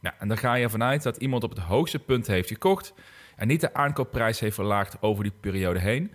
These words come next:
Ja, misschien komt het doordat ik een rasoptimist ben, dat ik daar misschien een tikkeltje geïrriteerd van word van dat soort, eh, van dat soort posts. Maar daarmee ga je eigenlijk standaard uit van de worst case scenario.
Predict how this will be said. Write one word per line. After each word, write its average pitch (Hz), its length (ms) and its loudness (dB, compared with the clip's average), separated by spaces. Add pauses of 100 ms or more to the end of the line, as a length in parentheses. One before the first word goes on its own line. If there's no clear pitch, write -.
(460)
Ja, 117 100 -10
misschien 160 280 -2
komt 175 220 0
het 151 260 -6
doordat 135 260 0
ik 127 120 -2
een 113 180 -2
rasoptimist 131 800 0
ben, 120 400 2
dat 113 120 -4
ik 113 80 -6
daar - 100 -8
misschien 165 220 -2
een 156 80 -4
tikkeltje 170 360 0
geïrriteerd 139 440 2
van 156 120 0
word 143 180 4
van 139 100 -4
dat 131 100 0
soort, 120 320 -4
eh, 113 120 0
van 113 80 -2
dat 117 100 -2
soort - 160 -10
posts. 165 380 0 (400)
Maar 131 120 2
daarmee 165 220 4
ga 147 60 2
je 156 120 4
eigenlijk 143 220 2
standaard 196 380 0
uit 147 280 0
van 139 120 -2
de 135 80 -2
worst 131 420 0
case 139 180 0
scenario. 123 640 0